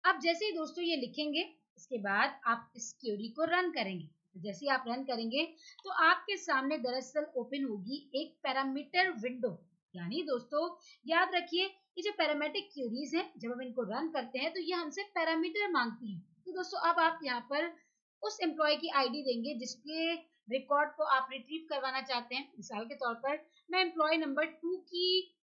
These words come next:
के record को retrieve करवाना चाहती हूँ, तो मैंने यहाँ पर आईडी दे दी है टू। के बाद आप ओके कर देंगे, और जैसे ही आप ओके करेंगे तो आप देख सकते हैं कि यहाँ पर employee two का record retrieve हो चुका है।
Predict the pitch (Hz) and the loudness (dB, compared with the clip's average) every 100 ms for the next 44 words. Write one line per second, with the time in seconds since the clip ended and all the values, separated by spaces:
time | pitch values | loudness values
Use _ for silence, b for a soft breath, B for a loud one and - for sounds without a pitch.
0 | _ _ - 349 330 285 285 - 339 370 | _ _ -6 -2 2 2 2 -2 -4 -4
1 | - _ - 240 254 302 285 269 240 233 | -6 _ -10 -8 -6 -6 -4 -2 -2 -2
2 | 233 214 214 175 - 349 370 392 359 294 | -4 -6 -6 -12 -10 -4 -2 2 2 2
3 | 302 277 240 226 240 220 214 220 - 214 | 0 0 0 -2 -4 -4 -2 -4 -6 -10
4 | 156 _ _ _ _ - 233 220 208 - | -16 _ _ _ _ -4 -2 -2 -4 -4
5 | 247 277 339 302 226 226 240 392 - B | -4 -2 0 0 0 0 0 -2 -8 B
6 | B 320 311 339 392 339 339 277 311 285 | B 0 2 2 4 2 2 -4 -2 -2
7 | 254 254 294 - 247 240 208 240 233 247 | 0 -2 0 4 4 2 -4 -6 -6 -12
8 | 214 233 269 269 196 202 226 269 269 277 | -10 -8 -6 -8 -10 -4 -2 -2 0 -2
9 | 320 B B B 294 302 320 311 339 349 | -2 B B B -8 -4 0 4 4 2
10 | 359 381 - 320 240 220 247 269 240 240 | -2 -2 2 2 2 -2 2 2 2 -4
11 | - 247 226 - - 175 | -8 -8 -8 -8 -8 -8